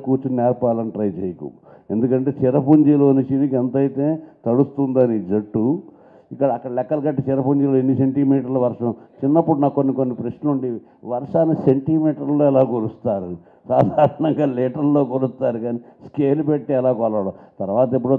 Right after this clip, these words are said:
తెలిసిందిలేండి. So చిరపుంజిలో తీసుకెళ్ళి పడేస్తే గొడుగు వేసుకోవాలో మానాలో మనకే తెలిసిపోతుంది పాట ఒక క్షణంలో. భాషలు నేర్ప-,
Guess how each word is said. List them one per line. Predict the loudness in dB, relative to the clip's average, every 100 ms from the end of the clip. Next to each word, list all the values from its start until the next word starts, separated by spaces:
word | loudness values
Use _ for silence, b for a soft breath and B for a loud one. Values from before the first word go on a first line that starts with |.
| -2
తెలిసిందిలేండి. | -8 -8 -8 -8 -10 -14 -16 b b b b 0
So | 6 8 8 6 -2 b b _
చిరపుంజిలో | 2 4 6 6 8 8
తీసుకెళ్ళి | 6 4 4 6
పడేస్తే | 6 4 0 -4 -4 0
గొడుగు | 2 6 6
వేసుకోవాలో | 4 4 4 6 6 6
మానాలో | 4 2 2 2
మనకే | 2 0 0
తెలిసిపోతుంది | 0 0 0 0 0 -2
పాట | -2 2 2
ఒక | 0
క్షణంలో. | -4 -2 0 -2 -4 -10 _ b b b b b b _ _ -6
భాషలు | 4 8 8 8 8 8 6
నేర్ప-, | 2 0 0